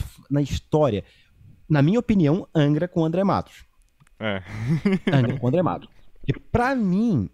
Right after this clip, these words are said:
Speaker 1: não que a banda ficou ruim, claro que não, excelente animal, pelo amor de Deus. Só que o André Matos, cara, ele tinha uma, um... Cara,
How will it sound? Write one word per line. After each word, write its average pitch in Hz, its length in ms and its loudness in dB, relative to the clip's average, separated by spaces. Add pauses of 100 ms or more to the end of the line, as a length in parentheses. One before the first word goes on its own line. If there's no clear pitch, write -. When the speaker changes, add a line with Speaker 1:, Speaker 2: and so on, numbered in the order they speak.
Speaker 1:
não 202 300 2
que 240 100 -4
a 202 40 0
banda 156 320 0
ficou - 340 -4
ruim, 113 300 0
claro 110 220 -2
que - 140 -6
não, 131 260 0
excelente 98 580 -4
animal, 95 440 -2
pelo 82 140 -8
amor 101 180 -2
de 107 80 -10
Deus. 120 220 0 (520)
Só 151 140 -2
que - 120 -6
o 196 80 2
André 277 240 0
Matos, 160 420 -2
cara, 120 240 -2
ele 117 100 -2
tinha 196 380 -4 (240)
uma, 233 340 -2
um... 135 760 0 (840)
Cara, 208 300 -6